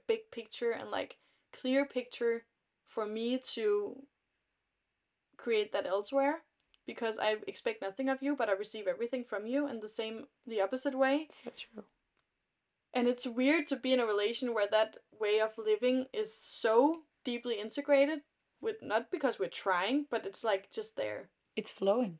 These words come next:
Speaker 1: It's flowing, and I feel like expectation is something that really kills a lot of relationships, and it creates so much turmoil if we expect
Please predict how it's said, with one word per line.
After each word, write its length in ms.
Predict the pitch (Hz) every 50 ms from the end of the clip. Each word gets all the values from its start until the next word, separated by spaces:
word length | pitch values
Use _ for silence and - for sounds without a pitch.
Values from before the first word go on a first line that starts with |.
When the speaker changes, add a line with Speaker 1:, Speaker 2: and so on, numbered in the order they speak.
| _ -
Speaker 1:
It's 140 | - 233 -
flowing, 420 | - - 214 208 208 202 202 196
and 120 | 196 208 208
I 80 | 214
feel 180 | 208 - 233 220
like 240 | 214 214 208 - -
expectation 760 | - - - 208 - - - 220 214 226 226 - 247 240 -
is 140 | - 214 -
something 340 | 220 208 208 208 214 214 214
that 140 | 190 190 214
really 180 | 214 208 214
kills 600 | 214 - - 233 214 214 214 214 - - - - _ _ _ _ _ _ _ _ _ - -
a 80 | 214
lot 180 | 202 202 190 208
of 100 | 220 226
relationships, 840 | 233 226 214 220 226 - - 302 294 - - 294 277 277 - - - - -
and 440 | 220 220 214 202 202 208 214 - - _ _ _ _ _ _ _ _ _ _ _ _ _ _ _ _ _ -
it 120 | 254 -
creates 360 | - 247 247 220 220 226 -
so 240 | - - 262 247 247
much 400 | 240 226 214 214 - - - -
turmoil 680 | - - 240 226 226 233 247 262 277 294 311 339 359 359 _ _ _ -
if 180 | - 254 233
we 100 | 226 233
expect 600 | 226 226 - - - - 233 233 233 - _ -